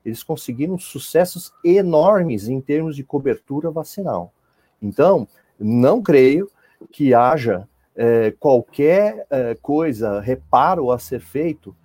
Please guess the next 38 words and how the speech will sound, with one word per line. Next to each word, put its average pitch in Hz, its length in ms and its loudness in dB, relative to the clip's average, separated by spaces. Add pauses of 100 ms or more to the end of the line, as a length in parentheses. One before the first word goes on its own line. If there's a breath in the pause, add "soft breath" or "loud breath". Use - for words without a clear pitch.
(200)
com 139 100 -6
relação 147 540 -6
ao 160 160 -4
que, 190 420 -8 (460)
eh, 117 320 2
eh, 107 440 0
já, 123 640 0 (500)
eh, 117 440 4
foi 185 300 0
realizado 180 600 0
em 175 60 -6
termos 175 260 -4
vacinais 180 460 -8
nesse 202 180 -10
país, - 540 -8 (340)
né? 117 220 -4 (340)
Eu 113 320 2
acho 127 160 2
que, 139 140 -2
muito 147 340 2
pelo 208 160 0
contrário, 170 640 0 (400)
eh, 117 580 0
nós 131 300 0
somos 165 280 -6
um 190 140 -2
exemplo 180 800 0 (400)
de 135 160 -4
como 165 400 2
que 202 100 -10
deve 156 260 2
ser - 180 -10
feita 147 380 -4
uma 175 120 -4
boa 139 480 2
vacinação 165 880 -6
com 180 140 -16
uma 156 100 -12